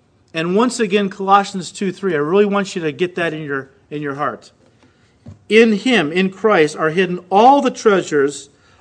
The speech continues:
of wisdom and knowledge." Listen, Paul didn't say, "In him are hidden many of the treasures of wisdom and knowledge," or "most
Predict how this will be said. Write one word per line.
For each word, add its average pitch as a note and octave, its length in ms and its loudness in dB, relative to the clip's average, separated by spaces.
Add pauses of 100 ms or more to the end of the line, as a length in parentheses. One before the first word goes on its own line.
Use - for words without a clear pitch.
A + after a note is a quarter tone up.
of F3 220 0
wisdom E3 760 -2 (600)
and F#3 220 0
knowledge." F#3 460 2
Listen, A3 380 0 (1120)
Paul C4+ 300 6
didn't C4+ 300 -2
say, G3 600 2 (320)
"In C#4 260 4
him B3 300 2
are A3+ 160 6
hidden B3 380 2
many E4+ 320 6
of A3+ 80 4
the G#3 80 6
treasures G3+ 480 0
of F#3 80 0
wisdom F#3 340 4
and E3+ 120 -4
knowledge," E3+ 640 -4 (540)
or C4+ 360 8
"most D4 640 4